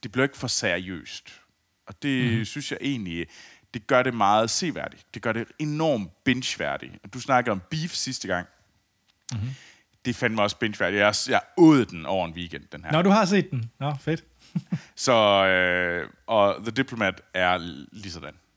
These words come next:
Speaker 2: Men jeg, jeg tror ikke helt, jeg helt har ramt den endnu. Hvad, eller,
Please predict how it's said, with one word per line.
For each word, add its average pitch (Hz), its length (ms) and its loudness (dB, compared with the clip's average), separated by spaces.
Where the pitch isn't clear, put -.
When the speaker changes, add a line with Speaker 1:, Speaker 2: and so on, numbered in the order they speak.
Speaker 2:
Men 190 160 -6
jeg, - 80 -16
jeg 160 100 -2
tror 214 180 2
ikke 240 140 0
helt, 220 300 0
jeg 143 200 -2
helt 196 340 2
har 135 180 2
ramt 165 220 0
den 151 80 -4
endnu. 143 180 0
Hvad, 156 200 0
eller, 104 180 -6